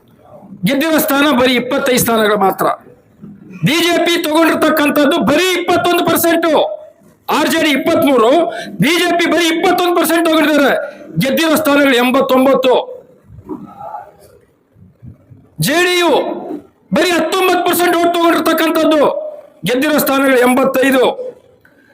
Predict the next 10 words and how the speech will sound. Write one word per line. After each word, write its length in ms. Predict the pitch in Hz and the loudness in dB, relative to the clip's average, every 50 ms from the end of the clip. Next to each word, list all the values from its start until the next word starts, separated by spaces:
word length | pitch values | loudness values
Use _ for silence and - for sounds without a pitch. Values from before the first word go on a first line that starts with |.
| - - _ _ | -20 -20 _ _
ಕಾಂಗ್ರೆಸ್ 460 | - 277 285 339 349 349 359 349 302 | -4 0 0 2 2 2 2 0 0
ಪಕ್ಷ 220 | 330 339 339 339 339 | 0 0 0 0 0
ಒಂಬತ್ತು 680 | 349 311 277 285 302 349 349 370 349 349 359 349 330 | 0 2 2 2 2 2 0 0 0 0 -2 -2 -2
ಪರ್ಸೆಂಟ್ 340 | 349 311 - 339 330 330 311 | -2 -2 0 0 2 2 2
ಓಟ್ 200 | 320 320 330 330 | 2 2 2 2
ತಗೊಂಡಿದೆ, 720 | 330 320 320 302 302 277 302 285 233 165 - - - - - - - - 147 | 2 2 2 2 0 0 0 0 0 0 -2 -6 -12 -16 -16 -20 -14 -6 -4
ಗೆದ್ದಿರೋದು 400 | 160 214 220 196 247 254 247 220 | -4 -2 0 0 2 2 4 4
ಬರೀ 140 | 196 220 214 | 2 2 2
ಆರು 260 | 185 175 208 247 240 | 2 2 0 0 0
ಸೀಟು. 640 | - - 233 226 165 220 208 180 - - - - | 0 0 -2 -2 0 0 0 0 0 -2 -8 -16